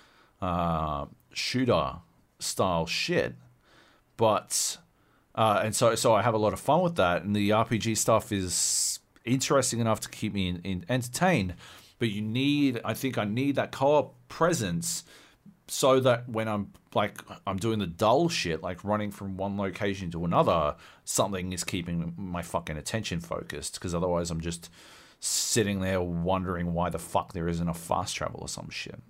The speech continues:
you know? Like, that's the thing. That's the thing that holds The Ascent back, is that, that weird approach to pacing, that weird, like, yeah. And speaking of co-op,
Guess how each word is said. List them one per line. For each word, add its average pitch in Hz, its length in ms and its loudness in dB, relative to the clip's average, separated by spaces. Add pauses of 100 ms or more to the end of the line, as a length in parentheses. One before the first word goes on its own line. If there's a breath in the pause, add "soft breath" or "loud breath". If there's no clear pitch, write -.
you - 80 -8
know? 123 200 -4 (440 loud breath)
Like, 107 120 2
that's 131 220 4
the 92 120 -2
thing. 82 360 -6
That's 107 220 -4
the 95 140 -6
thing 76 420 -8 (600 loud breath)
that 87 100 -4
holds 85 480 -4
The 82 140 -10
Ascent 80 320 -6
back, 78 380 -6
is 78 420 -8 (100)
that, 78 260 -6 (240)
that 78 340 -10
weird 78 500 -4 (760 soft breath)
approach 87 400 -4
to - 80 -6
pacing, 73 640 -6
that 85 320 -8
weird, 85 380 -2 (240)
like, 78 480 -10
yeah. 76 220 -4 (1000)
And 110 100 -6
speaking 240 380 -4
of - 80 -2
co-op, 90 420 -2